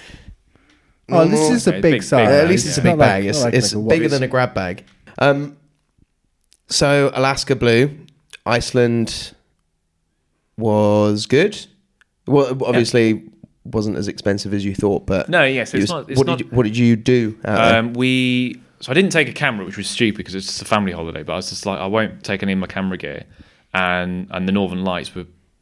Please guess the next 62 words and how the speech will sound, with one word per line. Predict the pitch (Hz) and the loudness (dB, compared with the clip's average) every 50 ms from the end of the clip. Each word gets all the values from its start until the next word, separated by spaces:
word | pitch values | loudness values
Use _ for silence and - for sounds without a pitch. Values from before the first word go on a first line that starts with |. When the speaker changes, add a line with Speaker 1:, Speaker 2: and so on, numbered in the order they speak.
| - _ | -14 _
Speaker 3:
absolutely | 98 92 - - - - - - 98 | -10 -10 -10 -10 -14 -14 -14 -16 -16
fucking | - - - - - 90 | -20 -20 -20 -20 -20 -18
mental. | 87 82 82 80 - - 78 - - _ | -16 -16 -16 -16 -16 -18 -18 -20 -16 _
Speaker 2:
Mm. | - 113 104 | -10 -8 -8
Speaker 3:
Like, | 95 92 | -8 -8
I'll | 95 | -10
show, | 90 - 117 - 92 | -8 -6 -6 -6 -6
I | 95 | -8
can | - 107 98 | -10 -10 -8
show | - - 98 | -6 -6 -6
you | 92 | -6
some | - - - | -8 -10 -14
clips | - - - - - | -14 -14 -14 -12 -10
on | 92 | -10
my | 87 85 | -10 -8
phone, | - - 90 87 - | -8 -6 -6 -6 -8
but, | - 90 | -8 -6
like, | 90 87 85 - - - - - - - _ - | -4 -4 -4 -6 -10 -18 -20 -20 -20 -20 _ -6
I, | 139 156 185 196 - - | -4 -2 -2 -2 -4 -4
I, | 135 143 143 139 139 - - _ _ 127 147 165 | -4 -2 -2 -2 -4 -8 -12 _ _ -6 -4 -4
I | 156 | -4
thought | 156 - - 151 139 - - | -4 -2 0 2 2 2 0
that, | 113 113 107 - - - | -2 -4 -4 -4 -6 -4
or | 110 117 120 | -2 0 0
I | 120 | 0
was | 113 - | -2 -4
told | - - 170 175 147 - | -2 0 2 2 2 0
that | - 104 | -4 -8
you | 104 | -8
can't | - - 143 131 101 104 | -6 -4 -4 -4 -4 -4
really | 110 110 107 | -4 -4 -4
see | 104 - - 127 | -6 -6 -6 -6
it | 113 | -6
with | 90 98 | -6 -8
the | 98 | -8
naked | 95 85 87 85 - 87 | -10 -12 -14 -14 -16 -16
eye, | 85 78 73 73 92 98 - _ _ _ _ _ _ _ | -16 -16 -18 -18 -20 -20 -20 _ _ _ _ _ _ _
but | - 107 - - _ - | -10 -10 -10 -10 _ -12
you, | 120 113 113 90 | -10 -10 -10 -10
you | 117 117 98 | -12 -12 -12
can. | - 107 95 76 73 69 | -12 -12 -12 -12 -12 -14
Like, | 95 85 - | -14 -12 -10
well, | 98 107 | -8 -6
the | 107 113 | -4 -4
one | 107 120 117 110 104 | -2 -2 -4 -4 -6
that | 90 87 | -6 -6
we | 104 101 98 | -8 -8 -8
saw, | - - 87 | -10 -12 -12
like, | 90 95 92 87 | -10 -8 -8 -8
I | 98 | -8
think | - 127 123 | -10 -12 -12
it | - - - _ - | -16 -20 -20 _ -4
comes | 185 185 165 | -2 -2 -2
in | 160 | -2
different | 147 156 151 127 113 - | -2 -4 -4 -6 -6 -6
categories. | 147 123 113 98 95 - | -6 -6 -6 -8 -12 -12
I | |
think | - 117 110 | -12 -12 -12
it's | 95 98 | -10 -8
one | 110 117 120 117 | -8 -8 -8 -8
to | - 117 | -10 -10
nine. | 110 110 117 131 143 147 147 | -10 -8 -8 -10 -10 -12 -14